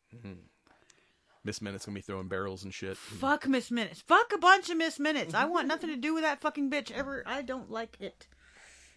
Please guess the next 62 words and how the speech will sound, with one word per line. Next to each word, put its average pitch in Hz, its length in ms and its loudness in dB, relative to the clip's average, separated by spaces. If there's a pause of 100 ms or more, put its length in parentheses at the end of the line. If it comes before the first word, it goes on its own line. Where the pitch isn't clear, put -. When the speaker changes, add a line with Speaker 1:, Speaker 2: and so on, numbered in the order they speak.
(140)
Speaker 2:
It 185 160 -8
creeps - 420 -6
me 220 220 -8
out. 151 300 -4
I - 20 -4
Speaker 1:
I'm - 60 -4
Speaker 2:
don't - 140 -4
Speaker 1:
gonna, 233 120 -6
Speaker 2:
know 214 80 -10
why, 160 320 2
but 165 120 -6
Speaker 1:
I'm - 20 -6
Speaker 2:
it - 80 -8
Speaker 1:
gonna 104 60 -10
Speaker 2:
creeps - 280 -8
me 190 80 -6
Speaker 1:
buy 101 140 2
Speaker 2:
out. 104 100 0
Speaker 1:
you 101 140 -4
a 95 40 -6
Miss 95 240 -10
Minutes, 92 400 -12
Speaker 2:
Uh, 214 40 0
Speaker 1:
like, 240 200 0
Speaker 2:
fuck 254 260 2
Speaker 1:
plushie 190 140 -8
or - 40 -4
Speaker 2:
you. 247 260 -2
Speaker 1:
something. 254 240 -4 (120)
Speaker 2:
Fuck 240 200 2
Speaker 1:
I'm 269 60 0
gonna 226 140 -4
find 196 260 -4
Speaker 2:
you. 190 100 -2
Speaker 1:
one. 92 240 -10 (580)
Speaker 2:
Fuck - 280 -8
you. 196 340 -4
Speaker 1:
I'm 104 60 -8
just 98 100 -8
gonna 107 120 -4
hide 90 340 -8
it 92 100 -10 (380)
so 107 100 -14
you, 92 180 -10
like, 90 140 -14
just 95 140 -18
find 85 280 -12
it 90 100 -20
one 92 180 -16
day. 180 80 -12
Speaker 2:
Fucking 208 300 -8
creepy. 220 460 -6
I 156 40 -8
don't 190 180 -12
like 185 200 -10
that - 180 -6
shit. - 340 -8 (580)
Speaker 1:
Uh-huh. 117 280 -10 (260)
Speaker 2:
I - 80 -10
don't 196 260 -4
like 185 220 -6
her. 170 160 -4